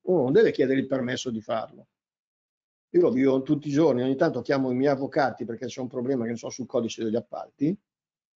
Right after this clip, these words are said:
e la risposta spesso dice: "Ma il codice non lo dice, quindi non sappiamo se si può fare". Vabbè, se non lo dice, se non lo vieta si può fare, eh no.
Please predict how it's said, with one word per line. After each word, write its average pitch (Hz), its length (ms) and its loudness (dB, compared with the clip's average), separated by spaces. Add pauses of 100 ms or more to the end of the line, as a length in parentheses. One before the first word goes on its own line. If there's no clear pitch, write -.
(120)
e - 140 -2
la 156 100 0
risposta 151 400 0
spesso 156 340 0
dice: 120 240 0
"Ma 156 280 -2
il 117 80 -10
codice 165 360 2
non 135 120 2
lo 135 100 2
dice, 131 260 0
quindi 147 160 0
non 123 120 -2
sappiamo 127 340 -2
se 110 100 -8
si 107 140 -6
può 110 100 -8
fare". 110 420 -8 (260)
Vabbè, - 400 -14
se - 160 -14
non 117 120 -10
lo 131 80 -2
dice, - 360 -10
se - 180 -6
non 127 160 2
lo 165 80 6
vieta 127 400 0
si - 140 -8
può 120 100 -6
fare, - 260 -4
eh 160 100 -2
no. 135 280 -10